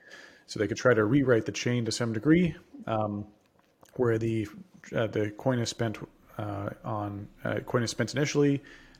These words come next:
then they rewrite history and, and have it actually spent somewhere else. So the fifty-one percent attacks, you know, this has never occurred on Bitcoin. Um,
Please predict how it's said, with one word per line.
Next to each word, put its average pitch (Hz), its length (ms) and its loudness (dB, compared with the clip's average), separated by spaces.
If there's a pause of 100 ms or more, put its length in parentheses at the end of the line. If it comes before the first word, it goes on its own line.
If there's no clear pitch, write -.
then 120 120 0
they 117 80 2
rewrite 113 340 6
history 110 420 0
and, 98 140 -6
and 98 140 -8
have 101 180 -4
it 104 60 0
actually 104 240 -2
spent - 240 -6
somewhere - 280 -6
else. 57 240 -6 (500)
So 135 320 12
the 170 180 0
fifty-one 170 400 4
percent 131 280 0
attacks, 113 380 0
you 131 60 -6
know, 113 80 -2
this 131 180 0
has 123 100 -2
never 110 240 2
occurred 151 320 4
on 92 140 0
Bitcoin. 107 380 -4 (360)
Um, 101 380 -4